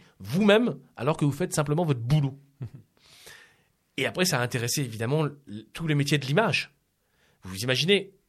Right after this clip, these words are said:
on a enlevé une grande partie de la possibilité de filmer, parce qu'avec cette infraction, même si l-, l'élément intentionnel, c'est le caractère malveillant de la diffusion de l'image, en réalité, ça donnait un outil terrible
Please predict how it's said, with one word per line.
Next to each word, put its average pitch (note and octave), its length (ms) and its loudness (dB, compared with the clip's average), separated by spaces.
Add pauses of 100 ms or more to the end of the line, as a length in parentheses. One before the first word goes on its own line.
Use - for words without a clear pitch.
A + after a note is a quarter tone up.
(160)
on B2+ 160 -4
a C#3 40 2
enlevé C#3+ 480 2
une A#2+ 160 -8
grande D3+ 240 -4
partie C#3+ 440 -6 (360)
de A2+ 100 -6
la A#2+ 400 0
possibilité E3 560 -2
de D3+ 100 0
filmer, C#3+ 500 -2 (640)
parce - 180 0
qu'avec C#3+ 280 2
cette C3+ 140 -4
infraction, C3 520 -4
même B2 220 -4
si C#3+ 380 -6 (100)
l-, G#2+ 580 -16
l'élément C#3 680 2
intentionnel, B2+ 720 -4 (340)
c'est - 180 -8
le A#2 80 -6
caractère A#2 440 -4
malveillant B2+ 600 0
de A#2+ 60 -6
la G2 80 -6
diffusion F#2+ 480 -10
de F2+ 80 -12
l'image, C3+ 500 -4 (560)
en F#2 100 -8
réalité, A2+ 640 0
ça A2 220 -6
donnait C#3 320 2
un A#2 160 -2
outil A#2 340 -8
terrible B2+ 640 -2